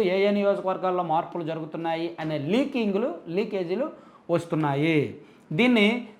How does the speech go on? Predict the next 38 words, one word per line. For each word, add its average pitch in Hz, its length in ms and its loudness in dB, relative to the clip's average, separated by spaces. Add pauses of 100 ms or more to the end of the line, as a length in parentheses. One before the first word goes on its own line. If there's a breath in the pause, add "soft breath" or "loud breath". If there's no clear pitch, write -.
కోస్తా 220 400 8
ప్రాంతంలోనో 208 640 4
ఉత్తరాంధ్ర 196 460 2
ప్రాంతంలోనో 190 520 0
ఎమ్మెల్యేలు 180 480 0
కొంతమంది 165 440 -2
కాంప్రమైజ్ 165 500 -2
అవుతారేమో 151 480 -4
కానీ 196 320 -4 (300 loud breath)
రాయలసీమ 214 540 4
ప్రాంతంలో 180 460 0
ఎమ్మెల్యేలు 160 400 -2
అయితే 139 180 -6
మాత్రం 143 340 -8
కాంప్రమైజ్ 147 480 -4
అవ్వరు, 127 280 -4 (160)
తట్టుకోలేరు. 123 540 0 (180)
"ఏమయ్యా 175 320 0
నీకు 165 220 -4
సీట్ 208 260 -6
ఇవ్వను" 175 220 -2
అంటే 160 180 -4
ఒప్పుకోరు. 151 420 -4
"ఎందుకు 208 400 -6
ఇవ్వవు? 160 500 -4 (380 loud breath)
నేను 202 340 2
చేసి 185 220 -2
పెట్టాను, 160 420 -6
నేను 165 200 -2
ఇంత 180 160 -6
పని 156 260 -8
చేశాను, 180 280 -6
నా 160 200 -2
సీటు 180 280 -6
నాకు 151 180 -2
ఇవ్వాలి" 147 320 -6
అని 147 160 -6
అంటారు. - 460 -12